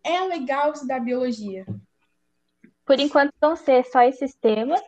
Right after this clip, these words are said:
Speaker 2: mas se tudo der certo, talvez a gente continue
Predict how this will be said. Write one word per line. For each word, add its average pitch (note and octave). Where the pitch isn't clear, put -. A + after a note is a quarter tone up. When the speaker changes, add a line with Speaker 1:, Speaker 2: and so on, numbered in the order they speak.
Speaker 2:
mas A#3
se D4
tudo C4
der B3
certo, A#3
talvez B3
a B3+
gente B3+
continue C4+